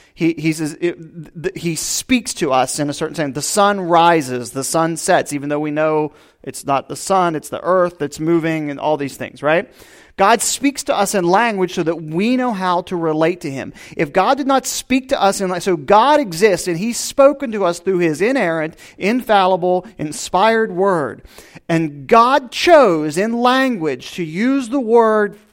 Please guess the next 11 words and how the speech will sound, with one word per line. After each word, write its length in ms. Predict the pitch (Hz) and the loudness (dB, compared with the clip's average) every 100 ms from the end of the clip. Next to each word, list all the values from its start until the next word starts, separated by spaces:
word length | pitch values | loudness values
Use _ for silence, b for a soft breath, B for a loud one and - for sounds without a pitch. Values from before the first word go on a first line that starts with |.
| _ | _
Father 720 | 254 254 254 247 151 127 65 _ b b b b b | 0 4 6 6 4 -4 -8 _ b b b b b
to 120 | - | -4
describe 760 | 160 160 - - 190 190 220 220 | -2 -2 -4 2 4 6 4 2
his 260 | 170 208 180 | 0 0 0
relationship 920 | 190 170 180 190 185 160 - 160 - | -4 0 0 0 -6 -10 -4 -6 -6
to 180 | - 165 | -10 -10
his 260 | 147 160 - | -8 -10 -12
people. 500 | - 160 - - - _ _ _ _ _ | -12 -12 -10 -16 -18 _ _ _ _ _
He 120 | - | -8
chose 320 | 190 302 285 180 | 4 6 6 4
that 240 | 135 - | -4 -4